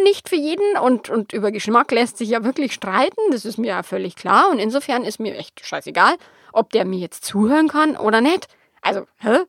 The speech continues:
Und ich kenn ihn nicht. Also, was, was, was soll das jetzt? Also, ich wusste bis vor eben fünf Minuten überhaupt noch gar nicht, dass der Typ überhaupt existiert. Und ich hab nicht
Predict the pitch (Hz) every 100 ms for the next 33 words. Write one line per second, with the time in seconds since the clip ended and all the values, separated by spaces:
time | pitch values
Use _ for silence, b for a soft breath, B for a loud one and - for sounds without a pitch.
0 | b b b b b b 285 277 - 294
1 | 339 311 339 381 392 - _ _ - 208
2 | 240 - 220 269 - - 269 - - -
3 | - 254 - 349 466 440 - - - 160
4 | 220 226 370 - 269 339 - 277 262 220
5 | 240 262 311 330 285 294 294 247 214 208
6 | - 285 208 190 269 - 196 208 196 208
7 | 214 214 220 226 - - - 285 - 349
8 | - - _ _ _ _ B B B B
9 | B B - 349 - 285 285 - 233 185